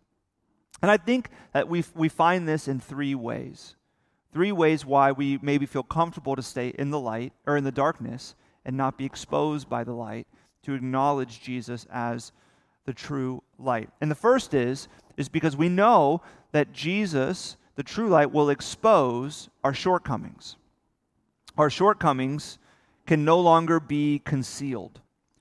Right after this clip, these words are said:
We will have to come to terms with the reality that we are a greater failure than we ever imagined in many ways, not only in regard to our relationship with God, but our relationship with others.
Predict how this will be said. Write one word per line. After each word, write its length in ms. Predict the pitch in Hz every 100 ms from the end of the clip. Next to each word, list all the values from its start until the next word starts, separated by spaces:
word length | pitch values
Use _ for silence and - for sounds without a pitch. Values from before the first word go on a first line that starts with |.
| _
We 100 | 147
will 120 | 151
have 240 | 147 180 -
to 80 | 185
come 200 | 180 156
to 80 | 139
terms 440 | - 180 185 170
with 140 | 139
the 80 | 143
reality 720 | 123 131 135 160 170 160 160
that 180 | 143 120
we 140 | 139 139
are 160 | 127
a 60 | 135
greater 340 | 139 147 165
failure 720 | 165 165 185 175 131 127 165 - _ _ -
than 120 | 139
we 160 | 131 139
ever 240 | 151 180
imagined 680 | 170 151 127 104 120 - - _ _ _ -
in 200 | 131 135
many 220 | 170 190
ways, 580 | 135 104 67 - - - _ _ _ _ -
not 120 | 143
only 300 | 156 170 170
in 100 | 156
regard 300 | 151 151 151
to 100 | 147
our 100 | 143
relationship 540 | 139 143 - 139 135
with 120 | 131
God, 260 | - 151 170
but 120 | 147
our 80 | 127
relationship 540 | 127 139 147 139 135
with 120 | 123 131
others. 500 | 147 147 147 -